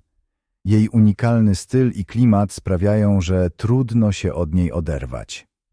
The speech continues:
To lektura dla tych, którzy szukają w fantasy czegoś więcej niż tylko epickich bitew i heroicznych bohaterów.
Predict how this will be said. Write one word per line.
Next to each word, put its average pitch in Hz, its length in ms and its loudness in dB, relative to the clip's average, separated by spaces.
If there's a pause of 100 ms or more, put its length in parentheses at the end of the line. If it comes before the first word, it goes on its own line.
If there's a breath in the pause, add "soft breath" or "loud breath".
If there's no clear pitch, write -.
(260)
To 107 140 2
lektura 104 440 0
dla 107 260 0
tych, 110 300 -4
którzy 95 300 -4
szukają 98 500 0
w - 40 -6
fantasy 98 580 -2
czegoś 92 380 -2
więcej 98 580 0
niż 82 200 -4
tylko 98 360 -4
epickich 87 560 -8
bitew 92 520 -4
i 80 180 -6
heroicznych 90 640 -2
bohaterów. 78 840 -4